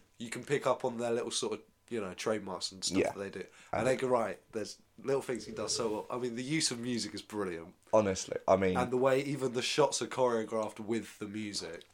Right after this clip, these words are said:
Speaker 2: Yeah.
Speaker 1: is excellent. Um,
Speaker 2: I enjoyed the Neon Knights a lot. I love that
Speaker 1: Yeah,
Speaker 2: in films.
Speaker 1: yeah,
Speaker 2: But no,
Speaker 1: yeah,
Speaker 2: as you
Speaker 1: yeah.
Speaker 2: say, the mu-, I mean, he's set up to be all about the
Speaker 1: Yeah.
Speaker 2: music, like, all through the sixties. Um,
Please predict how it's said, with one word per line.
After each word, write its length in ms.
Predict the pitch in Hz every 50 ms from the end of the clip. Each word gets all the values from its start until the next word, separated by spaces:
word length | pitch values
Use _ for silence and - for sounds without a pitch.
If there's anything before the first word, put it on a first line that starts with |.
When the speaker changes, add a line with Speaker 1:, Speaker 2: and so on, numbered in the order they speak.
| _ - - - _ - -
Speaker 2:
Yeah. 140 | - 107 98 90
Speaker 1:
is 80 | 98 -
excellent. 580 | 110 98 92 - - - - 80 82 80 78 - _ _ _ _ _ _ _ _ -
Um, 380 | 92 95 92 92 92 92 90 - - - - - - - _ - - - - - - - -
Speaker 2:
I 40 | 92
enjoyed 180 | - 101 95 95
the 60 | 95
Neon 260 | 90 87 90 90 87 87
Knights 220 | 90 90 90 - -
a 20 |
lot. 320 | 92 90 90 90 90 - - - _ - -
I 80 | - 98
love 160 | 92 92 92 113
that 80 | 117
Speaker 1:
Yeah, 140 | 113 107 107
Speaker 2:
in 60 | 101
films. 380 | 87 87 90 87 87 87 - -
Speaker 1:
yeah, 260 | 104 101 101 101 92 - - _ -
Speaker 2:
But 120 | - 87 85
no, 80 | 98
Speaker 1:
yeah, 80 | 90 87
Speaker 2:
as 100 | 90 90
you 60 | 90
Speaker 1:
yeah. 60 | -
Speaker 2:
say, 140 | - 90 92
the 80 | 92 87
mu-, 180 | 87 87 85 -
I 60 | -
mean, 140 | 90 90 87
he's 120 | 87 87 -
set 160 | - 95 85 -
up 180 | - - - -
to 80 | -
be 160 | - 82 -
all 180 | - - - -
about 180 | - - - -
the 60 | 95
Speaker 1:
Yeah. 40 | 92
Speaker 2:
music, 180 | 90 90 - -
like, 160 | - - -
all 80 | 87 -
through 180 | - - -
the 60 | - -
sixties. 600 | - - - - - - - - 95 98 - - _ _ _ _ _ _ _ _ _ - -
Um, 380 | - 90 92 90 90 90 92